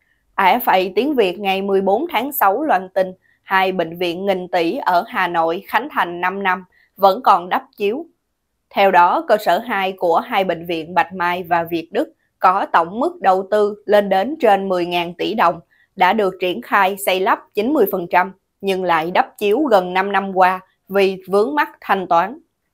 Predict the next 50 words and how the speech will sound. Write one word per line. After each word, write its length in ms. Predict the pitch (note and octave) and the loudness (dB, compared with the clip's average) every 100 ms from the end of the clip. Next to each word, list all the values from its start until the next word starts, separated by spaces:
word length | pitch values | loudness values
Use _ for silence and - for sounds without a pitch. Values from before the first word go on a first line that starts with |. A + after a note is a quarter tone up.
| _ | _
Hình 180 | - A3 | 0 2
ảnh 300 | F#3+ E3 A#3+ | 4 2 0
bản 200 | G3 G#3+ | 0 0
tin 240 | B3 G#3 | -2 -4
trên 240 | G3+ F#3 F#3 | 0 0 0
A 180 | - F3+ | -4 -4
F 100 | G3 B3 | -4 -4
A. 120 | F#3 E3 D#3+ _ _ _ _ _ _ _ _ - | -6 -6 -12 _ _ _ _ _ _ _ _ 0
Bộ 140 | F#3+ | 2
trưởng 380 | G3 G3 F3+ A3+ | 2 0 -2 0
Bộ 140 | A#3 F3+ | 2 2
Y 140 | G3+ | 0
tế 420 | G3+ F#3 G#3 D#4+ | 2 2 2 0
Đào 200 | A#3+ F#3 | 2 2
Hồng 260 | G3 F3+ F3+ | 2 -2 0
Lan 340 | F3+ F#3+ F#3+ - | 0 0 -4 -2
cho 240 | F#3 F#3+ F#3+ | 2 2 2
truyền 180 | F#3+ F3 | -4 0
thông 260 | G3 G3 | 0 0
hay 240 | G3+ F#3+ F#3+ | -2 -6 -2
tin 240 | G3 F#3+ F#3+ _ | -2 -2 -8 _
trong 220 | G#3 F#3+ | 0 2
ngày 220 | F#3+ F3 F3 | 0 -4 -4
mười 200 | F3+ E3+ | -4 0
bốn 240 | F3+ C4+ C4 | 0 -2 -6
tháng 180 | G#3+ | -8
sáu, 360 | C4+ G3+ F#3+ - _ _ | -4 0 0 -2 _ _
đồng 220 | G3 G3+ | 0 0
thời 260 | G#3 G3+ G3 | 2 2 2
xác 280 | G3 B3+ E4+ | 2 0 0
nhận 320 | G3+ E3+ F#3 | -2 -2 0
đây 240 | F#3+ G3 | 2 2
là 160 | G3 F#3 | 2 2
việc 260 | F3 F3 - | 2 -2 0
tồn 220 | F#3 F#3 | 0 2
tại 280 | E3+ D#3+ F3+ | 2 2 0
đã 120 | E3 | -2
khá 240 | - A#3+ C#4 | -2 -2 2
lâu 240 | A3+ F#3 | 2 2
rồi. 220 | F3 E3 D#3 _ _ | 2 0 -2 _ _
A 240 | - F3+ | 0 2
F 100 | A3+ - | 2 0
A 120 | F3+ | 0
dẫn 340 | F3+ F3 F3 | 0 -2 -2
lời 240 | B3 F#3+ F3 | 2 2 2
Bộ 180 | E3+ | -2
trưởng 240 | F#3 F3 G#3 | -2 -4 0
Lan 320 | A3+ F#3+ F#3 | 0 0 -2
cho 160 | F#3 F3+ | 0 0
hay, 300 | F#3 F3+ | -2 -8